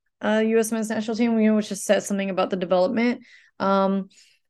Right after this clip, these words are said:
I, I do want this team, obviously, to do well. Um, I'm a U S men's national team fan, in case that wasn't clear. Um, but I, I know that, you know, after missing a World Cup and, y-, you know, we're going in with such little faith.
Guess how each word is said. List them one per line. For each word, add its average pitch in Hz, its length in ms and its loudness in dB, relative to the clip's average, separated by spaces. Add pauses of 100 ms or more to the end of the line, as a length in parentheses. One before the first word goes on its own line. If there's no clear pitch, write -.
(140)
I, 262 400 6
I 240 140 6
do 247 240 8
want 277 240 6
this 247 160 0
team, 233 360 0
obviously, 220 420 0
to 202 100 0
do 185 160 -2
well. 180 560 -2
Um, 175 520 -6
I'm 196 180 2
a - 20 2
U 196 180 6
S 190 160 4
men's 185 280 0
national 185 260 -4
team 180 160 -4
fan, 185 240 2
in 190 60 2
case 185 220 -4
that 180 120 0
wasn't 190 240 -4
clear. 180 400 0 (400)
Um, 180 600 0 (760)
but 220 180 8
I, 214 600 6 (680)
I 220 100 6
know 220 140 8
that, 214 300 4 (200)
you 214 120 4
know, 196 120 0
after 196 540 -2
missing 247 400 2
a 254 60 2
World 240 280 0
Cup 233 460 0
and, 185 380 -6
y-, 202 80 -4
you 208 260 0
know, 220 140 2
we're 220 120 0
going 277 280 6
in 240 180 2
with 208 100 0
such - 280 -6
little 196 180 0
faith. 190 460 -4